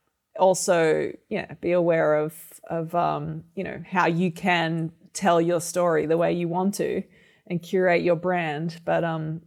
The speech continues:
yeah, I was lucky that I could work with Whitney, and, and, uh, we did it in, I think, a really nice way to, to then help the brands that I'm working with make both of our, you know, the advertising or whatever it is that we're doing, make it look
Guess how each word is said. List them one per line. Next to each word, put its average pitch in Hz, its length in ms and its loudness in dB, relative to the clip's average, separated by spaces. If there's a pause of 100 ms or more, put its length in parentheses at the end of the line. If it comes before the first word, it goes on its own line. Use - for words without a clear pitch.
yeah, 190 200 0
I 175 60 2
was 185 100 0
lucky 185 220 2
that 175 100 2
I 170 60 2
could 165 160 -4
work 156 200 -2
with 156 200 -6
Whitney, 160 340 -4
and, 151 340 -10
and, 156 360 -6
uh, 156 340 -2 (540)
we 175 80 -2
did 170 200 -2
it 165 120 0
in, 165 420 -2
I 165 60 -6
think, 170 240 -4
a 165 80 0
really 165 260 0
nice 160 340 -6
way 170 340 2
to, 170 260 -2 (1200)
to 233 140 8
then 226 400 6
help 226 300 2
the 214 100 6
brands 220 320 4
that 208 100 6
I'm 240 180 4
working 202 380 4
with 202 440 -2 (540)
make 196 640 0 (840)
both 196 380 4
of 208 100 4
our, 185 380 8
you 190 80 0
know, 180 100 0
the 160 80 4
advertising 180 520 4
or 175 40 0
whatever 180 280 4
it 180 60 2
is 175 100 0
that 180 60 0
we're 170 100 4
doing, 180 500 0
make 185 220 0
it - 100 0
look 196 240 0